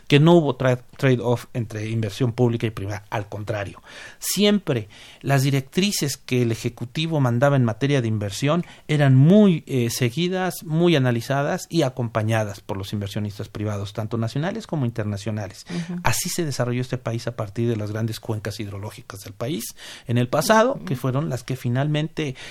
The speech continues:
Speaker 1: impulsaron estos, eh, este proceso de crecimiento y desarrollo que durante cincuenta años México tuvo y que permitió que, obviamente hubieron sus momentos de crisis, pero que en promedio este país creciera cercano al seis punto cinco por ciento real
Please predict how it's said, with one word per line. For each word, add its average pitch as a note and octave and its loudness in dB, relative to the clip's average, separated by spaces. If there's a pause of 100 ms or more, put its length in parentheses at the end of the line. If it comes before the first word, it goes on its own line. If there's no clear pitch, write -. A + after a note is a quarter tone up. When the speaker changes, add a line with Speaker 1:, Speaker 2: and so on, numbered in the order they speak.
(200)
Speaker 1:
impulsaron C#3+ 4
estos, C3 -4
eh, G#2+ -6
este C3+ -6
proceso B2 -4
de G#2+ -6
crecimiento A2+ -4
y - 2
desarrollo A#2+ 2 (420)
que C#3 8
durante B2 8
cincuenta B2+ 0
años C3+ 2
México C3 -4
tuvo C3 2
y C3+ -6
que A#2+ -10
permitió A#2 -2
que, G#2 -6 (840)
obviamente B2 2
hubieron A2 0
sus G#2 -6
momentos G#2 -2
de C#3 0
crisis, F3 -2
pero A2+ -2
que - -2
en A#2 2
promedio C3+ 2
este C3 -6
país B2 -6
creciera B2+ -2
cercano C#3 -4
al C3 0
seis C#3 -2
punto C#3 -4
cinco B2 -6
por G2+ -10
ciento A2+ -8
real G2+ -10